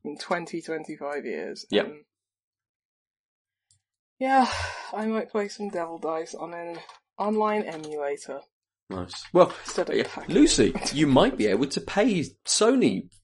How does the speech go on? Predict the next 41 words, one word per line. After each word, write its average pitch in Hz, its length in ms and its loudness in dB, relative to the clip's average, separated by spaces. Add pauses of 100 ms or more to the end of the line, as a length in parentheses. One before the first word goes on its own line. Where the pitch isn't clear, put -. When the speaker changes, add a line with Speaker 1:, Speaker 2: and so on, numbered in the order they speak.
Speaker 2:
some 160 180 2
money 185 420 4
to - 160 -8
be 110 140 6
able 98 160 4
to - 120 -8
play 104 260 4
the, 95 200 -2 (140)
what, - 200 -12
P 127 180 4
S 131 180 0
one 131 400 0
Speaker 1:
<laughs> - 20 0
I 311 280 0 (340)
don't, 156 160 4
Speaker 2:
version 285 340 10
Speaker 1:
yeah, 190 220 6
Speaker 2:
of - 100 -2
Speaker 1:
I 220 60 4
don't 262 100 6
Speaker 2:
Devil 285 200 4
Speaker 1:
think 277 120 -2
they're 277 100 4
gonna 277 120 6
Speaker 2:
Dice. 262 200 4
Speaker 1:
have, - 100 -12
uh, 226 420 4
Speaker 2:
Maybe, 151 1080 2 (280)
if 160 260 2
it's - 300 0
one 143 140 2
of 139 140 2
the 139 80 2
games 127 640 2
that 131 240 2 (180)
could - 540 2
be 170 180 2
coming 170 640 2
to 170 100 2
the 170 60 2
sys-, 165 200 -2